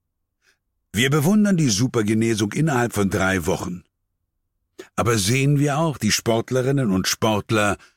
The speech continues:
in sechs Jahren? Die folgenreiche Kombination aus Schmerzmitteln und Leistungssport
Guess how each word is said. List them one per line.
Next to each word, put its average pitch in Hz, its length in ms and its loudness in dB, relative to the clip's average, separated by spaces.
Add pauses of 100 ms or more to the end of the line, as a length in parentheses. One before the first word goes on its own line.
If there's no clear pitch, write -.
(140)
in 101 180 0
sechs 95 340 -2
Jahren? 98 460 -4 (1700)
Die 139 60 2
folgenreiche 180 580 2
Kombination 160 960 0
aus 107 180 0
Schmerzmitteln 110 840 -2
und 85 140 -2
Leistungssport 104 840 -2